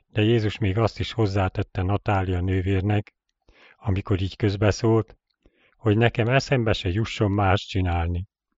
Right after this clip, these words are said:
Csak nézni kell Jézust, rágondolni, megölelni, csendben figyelni és hagyni, ő növekedjen,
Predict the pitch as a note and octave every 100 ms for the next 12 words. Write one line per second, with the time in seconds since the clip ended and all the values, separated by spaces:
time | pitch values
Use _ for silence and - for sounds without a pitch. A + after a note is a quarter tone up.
0 | _ _ _ _ _ _ _ _ _ _
1 | _ - G#2 - C3 A2 A2 - G2 F2+
2 | G#2 A#2 B2 B2 - G2+ G2 G2 G2 G#2+
3 | A2 A2+ A2+ A#2 C3 C3 C3 A2 G2+ G#2+
4 | A2+ A#2+ A#2+ B2+ B2+ _ _ _ _ _
5 | _ - C#3+ B2+ G#2 F#2 F2+ A#2+ A2 A2+
6 | G#2+ G2+ F2 E2+ G2+ - A2 A2+ B2 B2+
7 | _ _ _ _ _ _ A#2 G2 A2+ C3+
8 | C3 - A#2+ G#2+ G#2+ G2+